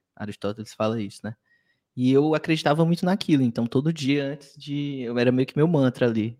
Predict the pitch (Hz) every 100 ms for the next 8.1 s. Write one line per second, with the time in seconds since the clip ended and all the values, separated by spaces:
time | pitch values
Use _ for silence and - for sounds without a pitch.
0 | - 104 110 113 _ _ _ _ - 113
1 | 110 120 120 - - - - 123 139 135
2 | 135 135 - 123 131 151 165 170 - 127
3 | 135 - 135 135 131 131 143 143 - 139
4 | 127 131 139 123 123 151 _ _ _ _
5 | _ _ _ - 120 - 123 120 120 135
6 | 127 113 123 - 127 123 - 123 120 -
7 | 117 113 117 123 - 120 117 - 147 98
8 | 98